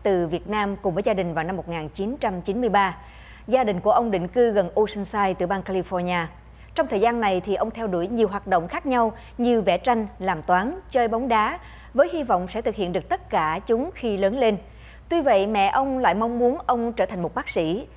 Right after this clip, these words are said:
Cuối cùng, khi đang thực hiện nghiên cứu sau đại học, ông quyết định theo đuổi con đường trở thành một bác sĩ như là mong ước của mẹ ông.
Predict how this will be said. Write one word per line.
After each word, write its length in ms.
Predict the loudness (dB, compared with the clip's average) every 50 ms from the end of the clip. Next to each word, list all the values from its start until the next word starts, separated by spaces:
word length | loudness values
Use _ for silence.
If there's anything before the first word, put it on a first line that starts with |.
| -20 -20 -20 -20 -20 -6
Cuối 120 | -2 -2 -2
cùng, 280 | 2 2 0 0 0 -4 -8 -14 -20 -20 -8
khi 140 | -4 0 2
đang 160 | 2 2 0
thực 160 | -2 -6 -6
hiện 240 | -4 -4 -4 -2 -2
nghiên 160 | 0 0 -2
cứu 400 | 0 2 2 2 2 2 -2 -4 -8
sau 480 | -10 -8 -4 -2 0 0 0 0 0
đại 140 | 0 -2 -2
học, 300 | -2 -2 -4 -4 -4 -8 -16 -20 -14 -2
ông 160 | 0 0 0 2
quyết 200 | 0 -4 0 0
định 140 | 0 0 0
theo 120 | -4 -4 -2
đuổi 180 | 0 0 -2
con 220 | -2 -2 -2 0 0
đường 240 | 0 0 0 -2 -4 -2
trở 120 | -2 -2
thành 220 | -2 -4 -6 -6
một 120 | -6 -4 -4
bác 120 | -6 -6
sĩ 340 | -4 -4 -2 -2 -2 -4 -6 -8 -6
như 100 | -4 -2
là 280 | -2 0 -2 -2 -4 -4
mong 180 | -4 -4 -4 -2
ước 180 | -2 -2 -2
của 100 | -2 -4
mẹ 120 | -4 -4 -2
ông. 240 | -2 -2 -2 -2